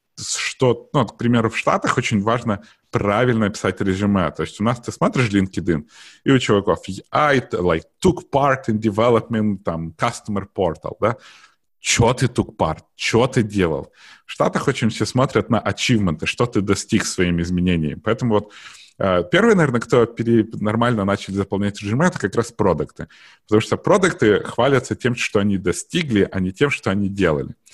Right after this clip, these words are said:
И вот инженерам надо тоже вот брать пример с продуктов, потому что пишите достижения. Если вы написали тулу, которая помогла там сэкономить бабки, напишите не то, что вы принимали участие в разработке тулы, а то, что вы сэкономили бабки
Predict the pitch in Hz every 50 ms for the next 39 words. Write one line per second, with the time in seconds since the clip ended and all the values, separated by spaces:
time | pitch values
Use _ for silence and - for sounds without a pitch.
0 | - - - - - _ _ - - 98 98 101 104 104 101 104 104 101 98 95
1 | 92 85 - 107 107 - 135 131 117 123 127 139 180 180 156 135 123 123 113 113
2 | 113 - - 120 104 101 90 80 82 92 90 98 104 101 - - 104 98 107 104
3 | 95 - - - - 135 165 180 185 - - - 92 - _ - - - 104 -
4 | - - - - - 95 - - - 165 - - 120 113 104 - - - 107 104
5 | 101 107 95 82 73 - 80 - - - - 107 110 120 113 - - - 113 110
6 | 113 110 _ - - - - - _ _ _ - - 120 117 117 139 143 135 117
7 | - - 107 - 120 113 110 104 101 - 104 104 104 104 113 110 113 - 104 95
8 | - - - - 107 107 107 101 98 95 95 - 101 139 - - - 92 87 95
9 | - - 110 - - 151 139 - 127 110 101 - - - - _ _ 101 104 -
10 | 185 185 - - 139 123 - - 113 107 107 104 98 92 92 90 - - 92 -
11 | - - 87 87 92 85 87 92 85 87 85 - - 82 - - 90 82 78 78
12 | - 127 - - 110 107 107 - 107 - - 117 117 120 120 113 98 90 92 -
13 | 95 98 - - - -